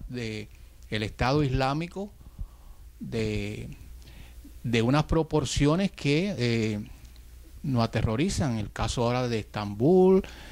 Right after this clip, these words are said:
eh, aquí Orlando, es decir, eh, el Estado Islámico ya, eh, ha, ha declarado la guerra al mundo y los líderes, especialmente el líder de este país, no se quiere dar cuenta de la peligrosidad de este desafío,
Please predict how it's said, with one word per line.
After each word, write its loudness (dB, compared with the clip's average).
eh, 2
aquí 2
Orlando, 2
es 2
decir, 0
eh, -2
el -2
Estado 0
Islámico 0
ya, 4
eh, 2
ha, -2
ha 2
declarado 2
la 4
guerra 2
al 2
mundo 0
y 4
los 4
líderes, 4
especialmente 0
el 2
líder 4
de 4
este 0
país, 2
no 2
se 0
quiere 2
dar 2
cuenta 2
de 4
la 0
peligrosidad 2
de 4
este 0
desafío, 4